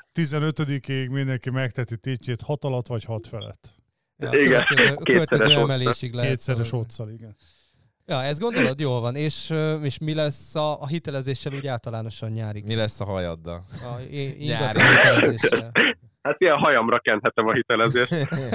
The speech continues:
Speaker 2: <laughs> Még csinálod
Speaker 3: Így
Speaker 2: a zöld
Speaker 3: folytatjuk.
Speaker 2: otthont, amíg el nem fogy a pénz, aztán mi jön?
Speaker 3: Igen. Hát az az igazság, hogy, ö, hogy, hogy én,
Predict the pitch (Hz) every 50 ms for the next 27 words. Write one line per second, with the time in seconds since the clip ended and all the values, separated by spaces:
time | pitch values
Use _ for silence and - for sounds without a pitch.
0 | 175 - - 196 139 135 - - 156 - _ _ _ _ _ _ - 156 156 147
1 | - 196 170 160 147 127 127 135 123 127 120 - 165 - 123 - - 156 151 147
2 | 147 143 139 135 139 135 131 127 123 - - 127 107 107 - _ 156 160 165 165
3 | 147 139 123 123 - - 151 139 143 135 120 123 139 156 170 160 _ _ _ _
4 | _ _ _ _ _ _ _ _ - 113 113 117 113 - _ _ _ - - -
5 | - 415 539 494 311 156 151 165 165 165 170 170 170 170 - - - 185 180 180
6 | - - - - 175 170 170 170 175 170 170 175 170 - _ _ _ _ - 170
7 | 170 - - - - - _ - 156 160 175 175 156